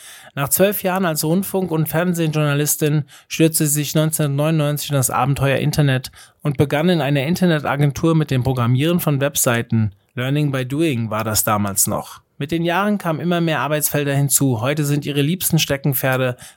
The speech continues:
Markenaufbau, Branding, Content Marketing und natürlich immer noch Webdesign und Webdevelopment.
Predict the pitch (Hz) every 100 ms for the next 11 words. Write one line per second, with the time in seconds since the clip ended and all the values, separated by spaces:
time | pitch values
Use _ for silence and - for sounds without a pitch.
0 | - 127 156 165 143 135 127 - 123 123
1 | 123 _ _ 123 123 127 127 123 123 -
2 | _ _ - - 135 135 131 123 120 120
3 | 131 120 117 196 220 196 - 156 151 156
4 | - 160 165 151 139 - 131 131 131 123
5 | 127 160 160 120 107 - 151 123 104 -
6 | - - -